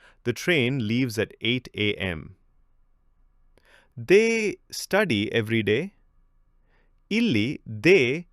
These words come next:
ಕರ್ತೃ ಮತ್ತು ಇದು ಪ್ರಶ್ನಾರ್ಥಕ ವಾಕ್ಯ. ಹಾಗಾಗಿ do ಬಳಸಬೇಕು. ಉತ್ತರ,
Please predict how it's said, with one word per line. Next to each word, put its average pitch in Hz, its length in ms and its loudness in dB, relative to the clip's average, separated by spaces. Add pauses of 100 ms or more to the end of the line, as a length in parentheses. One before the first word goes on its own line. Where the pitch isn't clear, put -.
ಕರ್ತೃ 156 460 -2 (300)
ಮತ್ತು 123 260 -2
ಇದು 139 420 -2
ಪ್ರಶ್ನಾರ್ಥಕ 117 720 -4
ವಾಕ್ಯ. 131 420 -4 (420)
ಹಾಗಾಗಿ 110 640 0 (220)
do 156 300 2
ಬಳಸಬೇಕು. 90 640 -2 (440)
ಉತ್ತರ, 95 300 -4